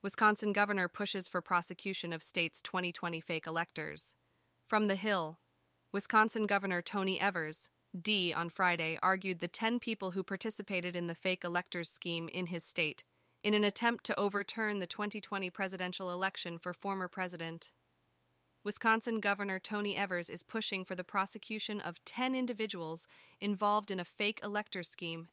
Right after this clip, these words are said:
aimed at overturning the state's twenty twenty presidential election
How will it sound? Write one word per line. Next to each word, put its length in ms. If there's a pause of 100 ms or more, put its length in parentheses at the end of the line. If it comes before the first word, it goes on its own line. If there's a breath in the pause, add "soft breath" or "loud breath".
aimed 300
at 120
overturning 680
the 60
state's 440
twenty 340
twenty 380
presidential 680
election 560